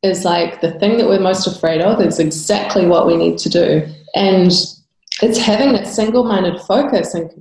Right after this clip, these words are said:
absolute conviction in what you are, what you're doing and who you are, um, that this is the only option. There is no plan B, C, D,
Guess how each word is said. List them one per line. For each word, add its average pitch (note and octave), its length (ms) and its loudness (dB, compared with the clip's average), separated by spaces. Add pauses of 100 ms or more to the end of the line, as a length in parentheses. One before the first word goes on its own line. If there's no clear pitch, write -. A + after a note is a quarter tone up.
(140)
absolute G#3 420 -2
conviction F3+ 640 -2
in D#3+ 140 -6
what F#3 220 -2
you F3+ 100 -2
are, E3+ 280 -2
what F#3+ 160 -2
you're F3 120 -2
doing F3 340 -2
and D#3+ 180 -8
who F#3 80 -6
you E3+ 220 -2
are, F3 300 -4 (760)
um, F3+ 380 2
that - 260 0
this A#3+ 320 0
is G#3 200 0
the G3+ 140 2
only F3 220 0
option. F3+ 360 -2
There E3+ 140 2
is G#3 140 0
no G#3 180 0
plan D#3+ 480 -4
B, E3 240 -4
C, E3 240 -4
D, D#3+ 480 -4